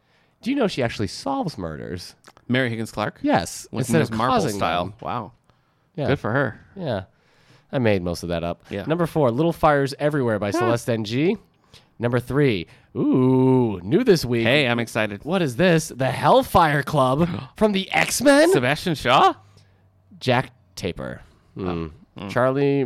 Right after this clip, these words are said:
Speaker 1: Martyr, a World War Two veteran and unlikely congressman, gets entangled in a dangerous series of events in nineteen fifties D C. D C Comics?
Speaker 2: <gasps>
Speaker 1: Oh, no. Washington, D C.
Speaker 2: Oh, okay. It's different.
Speaker 1: Dang it.
Speaker 2: Yeah, I was
Speaker 1: Look,
Speaker 2: close there.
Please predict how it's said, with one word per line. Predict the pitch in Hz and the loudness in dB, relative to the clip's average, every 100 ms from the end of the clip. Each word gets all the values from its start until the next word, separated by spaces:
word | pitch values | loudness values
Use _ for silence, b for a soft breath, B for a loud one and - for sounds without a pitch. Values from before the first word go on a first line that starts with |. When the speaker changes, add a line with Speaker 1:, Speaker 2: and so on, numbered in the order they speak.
| - | -4
Speaker 1:
Martyr, | 107 101 95 95 95 - | -4 -2 -2 -2 -4 -6
a | |
World | 87 104 117 | -2 -2 0
War | 113 | -2
Two | 104 113 | -2 -4
veteran | 95 98 - 101 | -2 -4 -2 -4
and | 95 | -4
unlikely | 87 87 98 107 | -4 -6 -4 -6
congressman, | 95 101 95 90 - 87 | -4 -4 -4 -6 -6 -6
gets | 82 95 | -6 -6
entangled | 98 87 95 92 90 87 | -6 -6 -4 -4 -4 -6
in | |
a | 85 | -6
dangerous | 80 90 98 98 104 | -6 -6 -4 -4 -4
series | 98 - 98 95 | -6 -6 -4 -4
of | 90 | -6
events | 85 80 90 85 | -10 -6 -6 -6
in | 87 85 | -8 -6
nineteen | 92 90 95 | -6 -6 -8
fifties | 90 98 - 95 | -6 -8 -6 -8
D | 85 107 107 | -6 -4 -4
C. | - 123 | -2 -4
D | 104 262 | 0 2
C | 269 277 | 2 2
Comics? | - 220 320 403 - - | 4 6 4 2 0 2
Speaker 2:
<gasps> | |
Speaker 1:
Oh, | 240 277 233 202 185 - - | 4 4 2 -2 -4 -10 -4
no. | 92 90 87 - - | -2 -2 -4 -8 -10
Washington, | - 104 98 90 87 | -2 0 0 -4 -4
D | 85 | -4
C. | 82 87 80 | -2 -2 -2
Speaker 2:
Oh, | 123 110 | -2 -4
okay. | 107 95 | -6 -10
It's | 95 - | -14 -16
different. | 101 107 - | -16 -18 -14
Speaker 1:
Dang | - 262 320 | -4 0 2
it. | 147 90 _ _ _ | 0 -2 _ _ _
Speaker 2:
Yeah, | 127 135 | -4 -2
I | 127 | 0
was | 147 | 0
Speaker 1:
Look, | |
Speaker 2:
close | 123 147 | 0 -2
there. | - 107 110 | -4 -6 -6